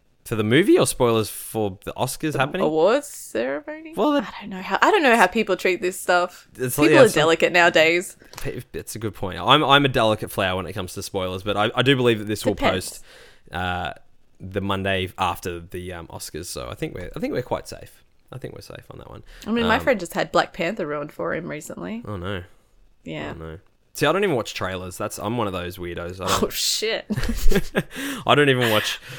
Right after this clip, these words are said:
Speaker 1: I'm like, if it's something that interests me, I'm like, I'll, I'll watch it. But, uh, I won't. I don't wanna be. I just wanna go in completely, like, blind and, um, and fresh. So I'm one of those
Speaker 2: Fair
Speaker 1: weirdos.
Speaker 2: enough.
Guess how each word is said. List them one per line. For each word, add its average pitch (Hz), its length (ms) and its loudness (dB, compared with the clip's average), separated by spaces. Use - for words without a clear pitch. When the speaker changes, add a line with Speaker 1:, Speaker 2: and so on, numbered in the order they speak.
Speaker 1:
I'm 110 140 2
like, 107 340 4
if - 160 -2
it's 107 140 -4
something 170 220 2
that 135 100 0
interests 131 260 -2
me, 135 80 4
I'm 110 120 2
like, 101 140 -4
I'll, 104 320 0
I'll 101 180 0
watch 95 260 -4
it. - 240 -12
But, 104 260 -6
uh, 87 320 -8
I 92 40 -8
won't. 90 300 -8
I 92 60 -12
don't 101 120 -2
wanna 90 120 -6
be. 85 160 -14
I 120 60 -4
just 131 180 -6
wanna 131 140 0
go 98 140 -2
in 90 160 -8
completely, 92 640 -8
like, 90 220 -12
blind 87 440 -14
and, 76 160 -16
um, 76 520 -12
and 76 140 -12
fresh. - 340 -10
So 50 240 -10
I'm 95 120 -10
one 92 100 -8
of 90 40 -10
those 87 160 -10
Speaker 2:
Fair 90 100 -8
Speaker 1:
weirdos. - 340 -8
Speaker 2:
enough. 208 560 -14